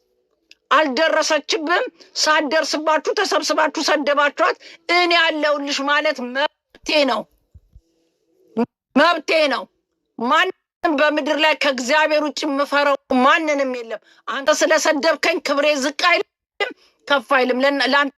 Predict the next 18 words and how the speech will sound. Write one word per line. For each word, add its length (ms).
ግን 160
መልስ 220
አልሰጥህም፣ 560
አልሰድብህም። 1160
ግን 220
ሀቢባ 720
ጋር 200
መቆም 500
አንተ 260
አትከለክለኝም። 920
ያመንኩበትን 960
መናገር 600
አንተ 280
አትከለክለኝም። 920
ይሄን 400
ነው 120
የምነግርህ። 540
አንተ 200